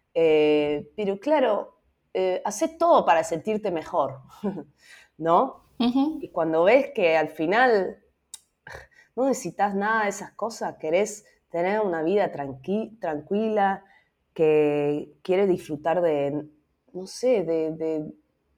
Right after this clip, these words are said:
Speaker 1: del buen tiempo, eso es otro problema en Londres, de, no sé, yo, yo estaba un poco frustrada,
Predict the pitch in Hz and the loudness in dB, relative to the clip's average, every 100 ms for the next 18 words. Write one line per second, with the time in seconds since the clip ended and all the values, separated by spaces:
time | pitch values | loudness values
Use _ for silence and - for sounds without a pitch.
0 | _ _ 151 156 156 185 185 208 220 240 | _ _ -4 -2 2 2 2 2 2 2
1 | 233 220 214 151 135 151 143 131 131 156 | 2 0 -2 -6 -12 -10 -10 -8 -2 2
2 | 180 165 151 175 202 185 185 185 185 _ | 2 0 -2 -4 -2 0 2 2 -4 _
3 | _ _ _ 151 147 147 143 143 143 143 | _ _ _ -14 -8 -6 -4 -6 -6 -6
4 | 143 143 _ _ _ _ - 196 - - | -8 -10 _ _ _ _ -10 -8 -6 -2
5 | 143 135 - _ _ - 202 202 196 196 | -2 -4 -12 _ _ -10 -2 0 0 -2
6 | 214 220 214 185 208 208 180 160 151 - | -2 2 2 2 -2 -4 -6 -6 -8 2
7 | 214 208 180 | 6 8 6